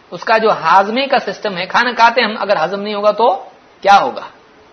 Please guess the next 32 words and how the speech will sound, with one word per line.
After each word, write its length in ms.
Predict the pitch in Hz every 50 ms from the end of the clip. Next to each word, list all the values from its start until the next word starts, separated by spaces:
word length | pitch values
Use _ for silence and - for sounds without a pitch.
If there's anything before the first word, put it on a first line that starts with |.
| _ _ _ _ _ _ _ _ _ _ _ -
خطرناک 420 | - 156 - - 196 214 233 240 240
چیز 160 | - 240 208 190
ہو 60 | 196
جائے 240 | 190 185 165 151 139
گی، 80 | 139 - - _ _ - - _ _ _ _ _ _
انسان 360 | - 175 170 - 196 214 220
جو 100 | 208 196
ہے 40 | 185
مر 140 | 202 226 247
جائے 320 | 240 220 226 202 175 156
گا، 140 | 135 - - - - _ _ -
پیٹ 220 | 180 190 190 196
میں 80 | 214 190
کھانا 280 | - 180 202 220 202
ہضم 180 | 202 202 208 226
ہی 60 | 247
نہیں 100 | 254 233
ہوتا 300 | 196 180 180 - 139 -
ہے 60 | - - - _ _
تو 80 | - 180
نہ 100 | 185 202
اس 160 | 214 202 202
کی 100 | - 214
صحت 260 | - - 196 214 202
بنے 200 | 196 208 208 226
گی، 160 | 240 233 254
نہ 100 | 240 226
انسان 400 | 208 202 190 180 - 196 208 208
کو 100 | 196 214
قوت 300 | 202 - 226 233 233 -
ملے 200 | 233 185 156 120
گی۔ 140 | 117 117 107